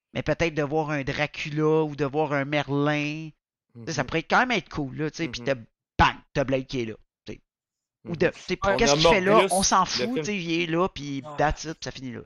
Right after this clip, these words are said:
Speaker 2: Le film
Speaker 3: Mais
Speaker 2: de
Speaker 3: t-,
Speaker 2: Morbius aussi qui s'en vient, là, euh, prochainement, là, en janvier, fait que,
Speaker 1: Mm.
Speaker 2: euh, oui, puis, mais, mais pour vrai, là, cette, c-, c-, je, là, je sais même plus si c'est une théorie ou une confirmation, parce que
Speaker 3: Ouais.
Speaker 2: c'est Chloé Zhao qui aurait dit ça dans une entrevue, mais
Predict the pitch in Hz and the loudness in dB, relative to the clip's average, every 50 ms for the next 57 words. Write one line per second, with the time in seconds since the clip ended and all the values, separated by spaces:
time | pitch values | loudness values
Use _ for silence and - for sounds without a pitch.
0 | - - 123 123 120 165 165 160 160 147 139 143 139 123 117 135 165 165 - - | -8 -4 -4 -2 0 0 0 2 2 2 4 4 2 2 0 -2 -2 -2 -2 -6
1 | 123 - 170 156 - - 135 123 117 120 135 143 139 123 123 127 123 123 117 113 | -8 -8 -8 -8 -4 -2 -2 -2 -2 -2 -2 -4 -2 -2 0 0 0 0 -2 -2
2 | 107 104 104 107 101 101 107 110 107 101 104 107 101 - - - 139 - - 135 | -4 -4 -4 -4 -6 -6 -6 -6 -8 -8 -10 -12 -14 -12 -8 -8 -6 -6 -6 -6
3 | 120 117 127 160 196 180 139 117 - 127 123 120 120 110 107 110 123 127 151 170 | -4 -4 -4 -2 -2 -2 -4 -4 -4 -6 -4 -4 -6 -6 -8 -12 -12 -12 -12 -10
4 | - - 120 110 - - 113 131 135 - - - - - - - - _ - - | -6 -6 -6 -6 -6 -6 -6 -6 -8 -12 -14 -20 -20 -20 -20 -20 -20 _ -14 -10
5 | 127 127 120 120 120 123 135 143 131 135 147 160 185 190 214 247 - - - 151 | -8 -6 -6 -6 -4 -2 -2 -2 -2 -2 -4 -2 -2 -2 -2 -4 -6 -6 -8 -8
6 | 135 - 101 123 131 147 127 139 160 - _ 170 180 185 185 175 - 170 165 185 | -8 -8 -10 -14 -16 -18 -20 -20 -20 -20 _ -8 -4 -4 -4 -4 -4 -4 -2 0
7 | 214 233 233 - 220 165 143 135 135 143 185 233 262 233 214 214 - - 135 - | 0 0 0 -2 -4 -4 -6 -8 -8 -6 -4 -4 -2 0 -2 -2 -2 -2 -4 -4
8 | - _ _ - - - - - - - - - - - - - - - - - | -6 _ _ -20 -20 -16 -14 -12 -12 -14 -14 -14 -14 -12 -12 -12 -14 -10 -6 -6
9 | 214 - - 190 247 240 - - 247 277 320 - 427 370 - - - - - 165 | -6 -4 -2 -2 -2 -2 -2 -4 -4 -4 -4 -6 -4 -4 -4 -4 -6 -4 -4 -4
10 | 151 139 - - 214 196 175 151 147 151 226 220 175 139 131 - 170 165 147 - | -6 -6 -8 -6 -2 0 2 2 2 2 0 -4 -4 -4 -4 0 0 0 0 -2
11 | 170 151 165 156 143 135 135 - 196 220 214 151 131 - - 147 143 - - 156 | -4 -4 0 0 0 0 0 -2 -6 -4 -4 -6 -4 -2 -2 -2 -2 -2 -6 -10
12 | 151 - - 185 202 240 262 226 190 170 139 139 165 185 208 - - 139 123 120 | -8 -6 -6 -6 -4 -4 -4 -4 0 0 2 2 0 -2 -2 -2 -2 -2 0 0
13 | 127 123 123 - - 175 175 170 139 120 - 127 123 127 127 - - - 127 123 | 0 -2 -2 -4 -6 -4 -2 -2 -2 -4 -4 -4 -4 -4 -4 -4 -4 -4 -4 -4
14 | 113 117 147 180 185 165 139 120 113 - | -4 -8 -10 -10 -6 -4 -4 -4 -6 -8